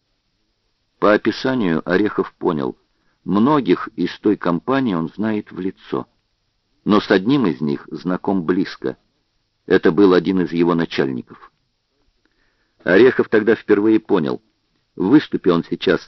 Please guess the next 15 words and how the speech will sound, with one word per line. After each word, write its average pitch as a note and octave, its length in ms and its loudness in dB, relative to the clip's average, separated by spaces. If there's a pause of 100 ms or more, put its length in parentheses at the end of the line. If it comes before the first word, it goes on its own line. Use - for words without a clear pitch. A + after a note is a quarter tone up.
(140)
с - 140 -8
разоблачениями, F2+ 960 -2 (520)
его G2+ 360 4
уничтожат G2 760 0
вместе F#2 380 -4
с - 120 -6
этой G2+ 200 0
болтливой F2 640 0
особой. C2+ 460 -6 (1000)
Он F#2 180 -4
так A2+ 260 -2
был E2 180 2
потрясён F2 600 -4
своим D2 420 -2
открытием, D2+ 720 -8